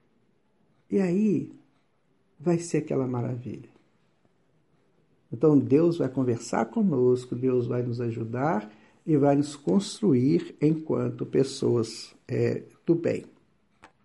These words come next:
Perceberam, então? Nós damos essa parada pra que a gente possa pensar bem. É muito bonito tudo isso, né, meu irmão, minha irmã? Quando nós somos chamados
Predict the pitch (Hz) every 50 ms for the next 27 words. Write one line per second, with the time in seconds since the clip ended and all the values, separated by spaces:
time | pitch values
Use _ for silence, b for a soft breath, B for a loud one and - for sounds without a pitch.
0 | _ _ _ _ _ _ _ _ _ _ _ _ _ _ _ _ _ _ _ _
1 | _ _ _ _ _ _ _ _ _ _ _ _ _ _ _ - 143 - - -
2 | 135 139 147 147 135 120 123 123 123 117 117 120 123 135 143 - - - _ _
3 | _ _ _ _ _ _ _ _ _ _ _ _ _ _ _ _ _ _ _ _
4 | _ _ _ _ _ _ _ _ - 131 131 120 131 135 131 127 131 123 - -
5 | 113 - - 123 127 127 120 120 120 - - - - _ _ _ 127 127 - -
6 | 117 - 135 127 - - - 127 123 120 - - - - 135 117 110 - - 123
7 | 120 123 117 117 113 123 - - _ _ _ _ _ _ _ _ - 135 139 143
8 | 147 156 147 160 156 131 123 123 120 - - - 123 135 123 120 120 113 - -
9 | 135 135 127 113 113 120 123 123 123 120 135 131 123 117 - 131 131 135 120 -
10 | - _ _ _ _ _ _ _ _ _ _ _ _ _ _ _ _ _ _ _
11 | _ _ _ _ _ _ _ _ _ _ _ _ _ _ _ _ _ _ _ _
12 | _ - 135 120 127 127 123 120 - 127 117 117 - - 120 113 113 127 127 123
13 | 120 139 - - -